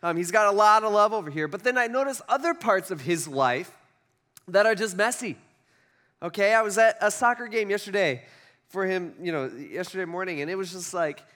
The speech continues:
this kid does not care about soccer. You know, this kid's just like, you know, he kicked the ball once, and he's just like, "Go, everybody else, go <laughs> chase after it."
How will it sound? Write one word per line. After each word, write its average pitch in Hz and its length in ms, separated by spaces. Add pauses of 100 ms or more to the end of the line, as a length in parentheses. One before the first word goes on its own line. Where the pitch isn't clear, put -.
this 214 160
kid 160 220
does 143 180
not 175 180
care 165 180
about 156 200
soccer. 147 380 (220)
You 139 80
know, 135 200
this 156 140
kid's 180 260
just 156 200
like, 147 200 (380)
you 175 80
know, 147 80
he 170 140
kicked 196 240
the 196 80
ball 165 320
once, 160 340
and 147 80
he's 135 100
just 127 140
like, 131 440
"Go, 165 420
everybody 165 340
else, 160 200
go 156 120
<laughs> - 120
chase - 360
after - 320
it." 117 100